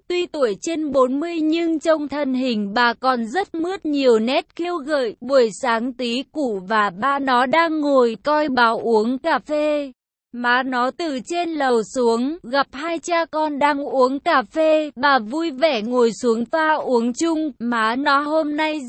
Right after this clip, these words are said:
diện thật đẹp, chắc bà đi đâu?" Chiếc váy mềm mại màu đỏ trứng gà mềm mại kín đáo phủ lấy thân người cân đối. Tí củ ngẫm nghĩ vợ lão Hưng cũng đẹp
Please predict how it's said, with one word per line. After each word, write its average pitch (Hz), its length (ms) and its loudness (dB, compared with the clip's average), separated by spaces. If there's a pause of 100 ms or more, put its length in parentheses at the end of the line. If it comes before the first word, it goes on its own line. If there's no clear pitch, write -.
diện 277 240 0
thật 285 280 -2
đẹp, 233 260 0 (120)
chắc - 220 -8
bà 262 280 2
đi 294 260 -4
đâu?" 302 460 2 (480)
Chiếc 349 200 -4
váy 247 280 0
mềm 247 380 0
mại 240 240 0
màu 247 340 0
đỏ 294 300 4
trứng 233 320 -4
gà 269 260 0
mềm 247 400 0
mại 247 340 -2
kín 247 280 -2
đáo 254 340 2
phủ 320 180 -4
lấy 233 300 -2
thân 349 360 -2
người 302 220 0
cân 330 380 0
đối. 269 540 4 (140)
Tí 254 220 -4
củ 262 320 -2
ngẫm 214 420 -4
nghĩ 247 280 -4 (100)
vợ 269 340 2
lão 226 420 -4
Hưng 320 300 -6
cũng 277 320 -10
đẹp 254 220 0